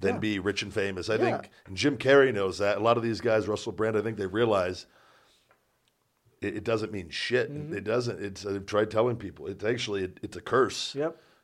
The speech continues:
Speaker 1: It's, uh, not to say you could do a lot of good with that too, but you could do a lot of good if you're just wealthy too,
Speaker 2: Yeah.
Speaker 1: and not be known. But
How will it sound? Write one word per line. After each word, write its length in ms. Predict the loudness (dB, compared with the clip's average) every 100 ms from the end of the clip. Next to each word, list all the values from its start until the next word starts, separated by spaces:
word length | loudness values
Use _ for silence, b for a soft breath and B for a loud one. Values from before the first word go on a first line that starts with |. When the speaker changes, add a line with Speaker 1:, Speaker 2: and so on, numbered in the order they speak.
| _
Speaker 1:
It's, 380 | -16 -14 -12 -4
uh, 460 | 0 0 0 -4 -8
not 240 | 2 4 4
to 40 |
say 140 | 0 -2
you 140 | -2
could 120 | -2
do 120 | 2 4
a 20 |
lot 160 | 4
of 80 | 2
good 140 | 2 2
with 120 | 2
that 280 | 2 2 0
too, 120 | 0
but 120 | 0 -2
you 60 |
could 120 | -2
do 100 | 2
a 40 | 2
lot 160 | 2 0
of 80 |
good 180 | 2 2
if 120 | 0
you're 100 | -8
just 240 | -8 -8 -10 2
wealthy 340 | 4 4 0
too, 360 | 0 0 0 -10 -8
Speaker 2:
Yeah. 200 | -6 -6
Speaker 1:
and 80 | -4
not 240 | -2 -2
be 160 | -4 -4
known. 380 | -2 -2 -4 -12 _ _ _ -20
But 260 | -14 -14